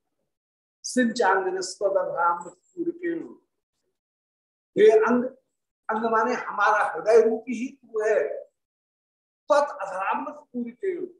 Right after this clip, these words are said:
अपने अधरामृत के पूर से, पूर कहने का तात्पर्य है कि अग्नि भी बहुत बड़ी है, इसलिए छोटे मोटी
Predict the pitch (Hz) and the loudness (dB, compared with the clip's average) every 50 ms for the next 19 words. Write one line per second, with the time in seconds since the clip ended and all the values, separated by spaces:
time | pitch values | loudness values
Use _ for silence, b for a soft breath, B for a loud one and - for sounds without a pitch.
0 | _ _ _ _ _ _ _ _ _ _ - 220 226 - - 254 254 262 269 277 | _ _ _ _ _ _ _ _ _ _ -4 -4 -4 -4 -4 -2 0 2 4 4
1 | 269 269 277 - - - 185 196 214 240 247 254 254 - - - _ 277 269 277 | 2 2 -2 -8 -8 -8 -4 -2 0 0 0 -2 -4 -8 -12 -20 _ -4 0 0
2 | 277 277 277 - - 285 302 330 370 - 359 - - - 466 403 - - - - | 0 0 -2 -12 -8 -4 0 0 2 2 0 -2 -2 0 0 0 0 -4 -8 -12
3 | _ _ _ _ _ _ _ _ _ _ _ _ _ _ _ - 302 330 330 330 | _ _ _ _ _ _ _ _ _ _ _ _ _ _ _ 0 0 2 2 2
4 | 320 247 214 220 247 247 247 233 - 202 208 214 214 - 262 262 254 - - 254 | 0 0 0 0 -2 -2 -4 -4 -4 -2 -2 -2 -2 0 0 2 2 2 2 2
5 | 285 285 269 262 - - - _ - 233 240 - - 190 190 196 208 247 285 285 | 2 2 0 0 -4 -10 -16 _ -2 -2 -2 0 0 -2 -2 -2 -4 -4 -2 0
6 | 277 277 294 294 240 165 160 185 254 - - - 214 226 262 285 277 233 - 196 | 0 2 0 0 0 -2 0 2 2 2 4 4 4 4 4 4 4 2 4 2
7 | - - - - _ _ _ _ _ _ _ _ _ _ _ _ _ _ _ - | 0 0 -2 -8 _ _ _ _ _ _ _ _ _ _ _ _ _ _ _ -6
8 | 254 - - - 277 277 254 202 160 160 - - - - _ _ _ _ _ _ | -4 -4 -4 -6 -2 4 4 6 6 4 2 0 -8 -16 _ _ _ _ _ _
9 | _ - - - 240 269 277 277 330 320 302 262 262 269 262 269 269 254 208 190 | _ -10 0 2 4 4 4 4 2 2 2 4 4 6 4 4 4 2 0 0
10 | 185 - | -2 -6